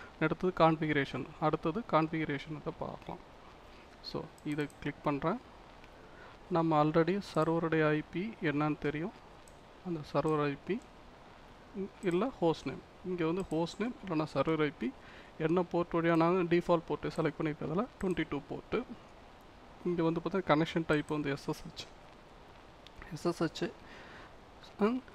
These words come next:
எஸ் எஸ் ஹெச் ஆ இருந்தாலும், எ-, அ, அப்ப connection type. இந்த கனெக்ஷன்ல நிறையா type இருக்கு. Data, proxy, Telnet, ஆ, ஆர் login, remote login அதெல்லாம் இருக்கு. இதுல நான் வந்து எஸ் எஸ் ஹெச்ல வந்து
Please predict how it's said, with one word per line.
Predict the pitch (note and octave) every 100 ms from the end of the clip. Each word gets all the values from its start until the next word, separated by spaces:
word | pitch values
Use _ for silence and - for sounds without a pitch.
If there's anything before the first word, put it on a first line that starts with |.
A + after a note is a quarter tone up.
| - -
எஸ் | D#3 D3
எஸ் | F#3 -
ஹெச் | F#3+ -
ஆ |
இருந்தாலும், | D3+ C3+ C3 C3+ D3 C4 C#4+ - - -
எ-, | D3+ D#3 E3+
அ, | D3+
அப்ப | - F#3 - A3+ -
connection | F3 F#3 G3 -
type. | D#3
இந்த | F#3+ F3+ D#3+
கனெக்ஷன்ல | E3 F#3+ F#3+ F#3 D3
நிறையா | D3 D#3+ F#3+ -
type | D3+ -
இருக்கு. | C3+ - - - D3
Data, | C#3+ D3 - D3+ D#3 -
proxy, | D3+ D3 - - D#3 -
Telnet, | C#3+ D3 D#3 D#3+ - - - F#3
ஆ, | E3+ D3+ D3
ஆர் | D#3+ D#3 D#3+
login, | D3+ C#3+ D3+ E3+ - -
remote | E3+ D#3 D#3+
login | D3+ D3 D3 D#3
அதெல்லாம் | - D3 C#3+
இருக்கு. | C#3+ - E3+ D#3+ D#3+ G#3+
இதுல | G#3
நான் | G3+ C#3+ D#3+ G3
வந்து | F3 G3
எஸ் | D#3+ C#3+ -
எஸ் | G#3 -
ஹெச்ல | G3 F#3
வந்து | C3+ D3 D3 F3+